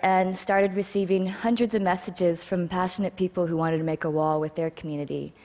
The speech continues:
So my Civic Center colleagues and I made a toolkit, and now walls have been made in countries around the world, including Kazakhstan,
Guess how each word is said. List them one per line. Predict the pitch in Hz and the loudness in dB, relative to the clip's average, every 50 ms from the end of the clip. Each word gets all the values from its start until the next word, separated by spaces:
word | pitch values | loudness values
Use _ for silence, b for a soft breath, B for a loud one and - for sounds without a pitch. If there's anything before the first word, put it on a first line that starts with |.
| B B B B B B B | B B B B B B B
So | - - 190 180 175 175 | -4 0 2 4 4 4
my | 175 175 170 | 2 0 -2
Civic | 175 - 202 190 214 208 | -2 -2 -2 -2 -2 -2
Center | - - 208 202 208 | 0 -2 0 0 0
colleagues | 202 - 208 185 190 196 190 - | -2 0 0 2 2 0 0 -2
and | 233 214 | -2 0
I | 185 175 175 175 185 196 208 | 2 2 2 2 0 -2 -4
made | 190 185 185 185 | -4 -4 -4 -4
a | 185 | -4
toolkit, | - - - 180 170 175 - 208 202 226 - - - B B B B B B B B B B - | -6 -4 -2 -2 -2 -2 -2 -4 -4 -4 -4 -8 -16 B B B B B B B B B B -6
and | 190 190 196 | -2 0 4
now | 202 202 214 226 | 4 6 6 6
walls | 226 220 214 214 220 226 - | 6 6 6 4 4 2 0
have | 202 170 | 0 0
been | 190 180 185 | 0 2 2
made | 180 180 175 180 180 175 | 4 4 6 4 4 4
in | 180 175 | 0 -2
countries | - 185 185 185 - - 196 175 | -2 -2 -2 -2 0 -2 0 2
around | 180 165 165 160 160 160 | 2 2 4 4 2 2
the | 160 151 | 2 2
world, | 147 151 151 147 143 139 139 135 139 170 - - _ _ - | 2 2 2 2 2 2 0 -2 -4 -10 -20 -20 _ _ -10
including | - 160 156 - - 170 160 160 160 147 151 151 147 - - _ - | -10 -8 -6 -2 -2 0 2 2 0 0 -2 -4 -6 -8 -16 _ -8
Kazakhstan, | - 190 185 185 180 190 185 - - - 185 175 175 175 180 180 180 180 180 | -2 0 2 2 0 -2 -6 -6 -4 -2 0 2 2 2 0 -2 -2 -6 -8